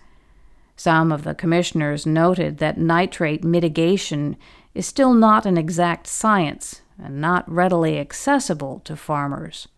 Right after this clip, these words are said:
They suggested that the timeline could be changed in the future.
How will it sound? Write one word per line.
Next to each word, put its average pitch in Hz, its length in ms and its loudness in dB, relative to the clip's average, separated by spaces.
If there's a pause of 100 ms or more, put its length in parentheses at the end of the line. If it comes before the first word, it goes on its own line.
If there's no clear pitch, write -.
(560)
They 220 140 4
suggested 220 680 2
that 156 140 -2
the 165 80 -2
timeline 170 680 0
could 214 160 -2
be 170 140 0
changed 233 640 -2
in 147 120 -4
the 139 60 -6
future. 151 640 -4